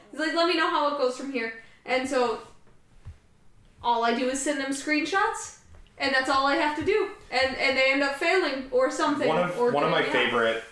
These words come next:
Speaker 2: uh, things that I had in high school is I had a teacher in high school who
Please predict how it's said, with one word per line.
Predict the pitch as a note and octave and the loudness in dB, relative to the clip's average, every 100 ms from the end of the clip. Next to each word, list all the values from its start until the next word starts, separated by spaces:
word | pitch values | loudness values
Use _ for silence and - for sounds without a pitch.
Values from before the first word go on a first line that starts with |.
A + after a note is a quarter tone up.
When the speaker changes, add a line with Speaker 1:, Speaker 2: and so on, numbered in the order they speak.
| - - | -20 -4
Speaker 2:
uh, | B2+ A#2 A2+ - | 0 2 2 0
things | B2 A2+ G#2+ G#2 - | -2 0 -4 -6 -2
that | A2+ | 0
I | G#2+ | 2
had | A2 G#2 | 2 0
in | |
high | G#2 G2 | -2 -2
school | - G#2 G2+ G2 G#2 | -4 -2 0 -2 -2
is | A2 | -2
I | A#2+ | 0
had | C#3 D3+ | 2 0
a | - | -2
teacher | B2 A#2 - G#2+ G2+ - | -4 -6 -2 0 0 -4
in | G#2+ | -6
high | G#2 G2+ | -2 0
school | F#2+ - G2 F#2 - | -2 -6 -6 -6 -6
who | C3 A#2+ A#2+ A#2+ | -4 -2 -2 -6